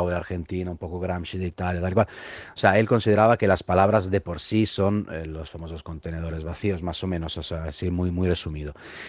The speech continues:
Pero, o sea, son conceptos que se pueden moldear y se pueden modificar. ¿Modificar qué significa? No es que tú modificas la palabra, sino modificas, eh, el sentido que la gente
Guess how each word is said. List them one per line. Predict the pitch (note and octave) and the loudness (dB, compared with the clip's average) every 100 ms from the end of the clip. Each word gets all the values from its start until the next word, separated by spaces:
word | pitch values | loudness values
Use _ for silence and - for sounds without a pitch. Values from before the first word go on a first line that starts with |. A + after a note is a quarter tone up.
| - _ | -18 _
Pero, | G#2+ G#2+ | 6 6
o | G#2 | 6
sea, | G2+ | 4
son | F2 A2+ A#2 | 4 2 4
conceptos | A#2 G#2+ - A#2+ - B2+ | 4 2 4 4 6 2
que | - G2+ | 2 0
se | F#2+ | 2
pueden | G2 G2+ G2+ | 4 4 4
moldear | F#2+ F2+ E2+ F#2+ G#2 | 2 2 4 4 4
y | A2 | 2
se | - | -2
pueden | E2+ F2+ G2 | -4 -2 -2
modificar. | F2 D#2+ - E2 G2+ F2 - - - - - | -2 -6 -8 2 4 4 0 -10 -16 -10 0
¿Modificar | G2 G#2 B2 D#3+ E3 | 0 2 4 4 4
qué | |
significa? | C3+ A#2 G#2 F#2 F#2+ | 2 0 2 2 2
No | |
es | A2 | 4
que | D3+ | 2
tú | - | 4
modificas | B2 G#2+ G2 - F#2+ F2+ | 4 2 0 -2 -2 -2
la | F2+ E2+ | -2 -2
palabra, | E2 D#2+ D#2 | -2 -2 -4
sino | E2 A#2+ | -6 -2
modificas, | B2+ A2 G#2 C3 B2 A#2 A#2 - - | 0 0 0 -2 2 4 4 2 -8
eh, | A#2 F#2+ - | -2 -2 2
el | G#2 | 0
sentido | - G2+ F#2+ - A#2+ A#2 A2 | 0 -2 -2 4 6 6 4
que | G2+ | 2
la | F#2+ F#2 F2+ F2+ F2 E2+ | 4 4 2 0 -4 -2
gente | A2 A2 G2 A2 A2 A2 | 0 0 -2 2 4 4